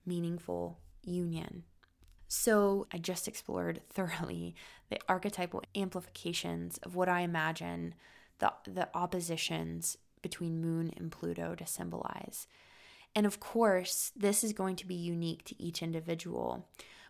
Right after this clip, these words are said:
But personally, my first conscious descent into the underworld was following a painful betrayal by a close friend and a lover.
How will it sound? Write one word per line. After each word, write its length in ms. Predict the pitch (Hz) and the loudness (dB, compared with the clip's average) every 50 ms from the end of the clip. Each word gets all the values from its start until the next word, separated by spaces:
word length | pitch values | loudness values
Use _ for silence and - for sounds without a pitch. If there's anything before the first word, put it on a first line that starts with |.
| _ | _
But 160 | - 175 - - | 2 2 2 0
personally, 680 | - - 233 240 233 - - 226 202 185 175 170 - | 0 2 4 4 4 4 2 0 0 0 0 0 -2
my 180 | - 175 170 170 | -2 -4 -4 -4
first 440 | 165 - - 196 202 208 208 - - | -6 -4 0 2 2 2 2 0 -4
conscious 460 | - - - 185 180 - 180 175 - | -6 -4 -2 -2 -2 -2 -4 -8 -8
descent 520 | - - - - - - 175 170 170 - - | -8 -4 -4 -2 -2 0 -2 -2 -4 -4 -6
into 260 | - 170 165 - - | -6 -6 -6 -6 -6
the 120 | 165 - - - | -6 -6 -6 -4
underworld 640 | - 170 170 175 180 180 190 196 208 220 233 240 240 247 - - - - - - - - | -4 -2 -2 -2 -2 0 2 2 2 2 2 2 -2 -4 -10 -16 -20 -20 -20 -20 -8 0
was 360 | - 190 185 180 175 175 - | 6 8 8 8 8 6 2
following 600 | - - 185 185 190 196 202 202 196 196 190 - - | 4 8 8 8 8 8 6 4 4 2 2 0 -4
a 60 | - | -6
painful 520 | - - - - 170 170 165 165 - 175 170 | -8 -8 -6 -2 0 0 0 0 -2 -4 -4
betrayal 680 | 165 170 - - - - - - - - - - 175 - | -4 -4 -6 -4 -2 -2 -2 -2 -2 -2 -2 -2 -4 -4
by 120 | 185 180 | -4 -2
a 60 | 170 | -2
close 320 | 165 - - 185 185 175 - | -4 -4 -4 -2 -2 -2 -2
friend 400 | - - - 165 165 - - - | -4 -4 -2 -2 -2 -4 -4 -6
and 80 | - | -6
a 60 | - - | -6 -4
lover. 520 | 60 60 58 - - - - - - - | -2 -2 -2 -4 -4 -6 -6 -6 -6 -10